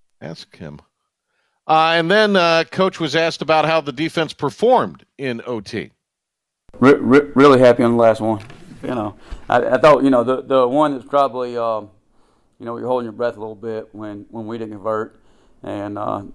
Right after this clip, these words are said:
Speaker 2: they scored, and then they got a chance to go win it right there. And I think Chad made a huge play, um, you know, just, a-, and really we were in a pass call 'cause most two-point plays, you know, you're looking for just quick man beaters or bunch routes and those type of things.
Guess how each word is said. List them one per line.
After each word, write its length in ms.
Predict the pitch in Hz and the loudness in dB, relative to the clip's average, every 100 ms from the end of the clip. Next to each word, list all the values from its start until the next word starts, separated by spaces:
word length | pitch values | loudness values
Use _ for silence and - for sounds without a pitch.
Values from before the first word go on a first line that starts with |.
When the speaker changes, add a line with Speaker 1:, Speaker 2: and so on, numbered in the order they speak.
| - | -6
Speaker 2:
they 160 | 113 | -6
scored, 360 | 110 - 110 107 | -6 -4 -2 -2
and 80 | 104 | -4
then 100 | 107 | -6
they 100 | 110 | -4
got 120 | 110 | -4
a 60 | 101 | -6
chance 340 | - 113 104 | -6 -8 -8
to 60 | 101 | -8
go 100 | 107 | -8
win 200 | 104 113 | -6 -8
it 60 | 107 | -8
right 200 | 101 - | -12 -8
there. 260 | 104 101 98 _ _ _ - | -8 -8 -12 _ _ _ -12
And 280 | 101 104 101 | -10 -8 -8
I 40 | |
think 220 | 104 110 | -8 -10
Chad 280 | - 165 110 | 0 2 2
made 140 | 104 | 0
a 40 | 104 | -4
huge 240 | 107 - | -8 -8
play, 320 | - 104 104 101 _ | -2 0 -2 -6 _
um, 460 | 95 92 92 90 - - _ - | -12 -8 -8 -12 -16 -20 _ -14
you 80 | 101 | -10
know, 220 | 98 92 | -10 -10
just, 220 | 95 - - - - - - - - - | -14 -16 -20 -20 -20 -20 -20 -20 -20 -4
a-, 180 | - - | -2 0
and 280 | 107 95 92 | 0 -2 2
really 220 | 127 123 | 4 4
we 60 | 104 | 2
were 220 | 110 131 | 0 0
in 60 | 113 | 0
a 60 | |
pass 360 | - 120 117 - | 0 2 2 0
call 320 | - 123 104 | 0 2 2
'cause 180 | 101 107 | -4 -10
most 320 | 110 110 - - _ | -8 -10 -12 -20 _
two-point 420 | 127 113 120 104 | -14 -8 -6 -6
plays, 540 | - 120 107 104 - - - | 0 0 0 -6 -14 -20 -12
you 120 | 107 | -10
know, 100 | 101 | -8
you're 160 | 104 | -8
looking 300 | 107 110 110 | -8 -8 -10
for 260 | 110 107 110 - | -10 -10 -12 -12
just 220 | 110 - | -12 -10
quick 240 | - 110 | -6 -6
man 280 | 101 104 104 | -4 -4 -4
beaters 480 | 101 107 104 110 101 | -6 -6 -4 -4 -6
or 120 | 87 | -12
bunch 340 | - 110 113 - | -8 -6 -4 0
routes 500 | 107 107 107 107 - | 2 2 2 -2 -8
and 100 | 101 | -12
those 120 | 107 | -10
type 200 | 110 104 | -10 -10
of 60 | |
things. 420 | - 104 107 104 | -12 -12 -12 -16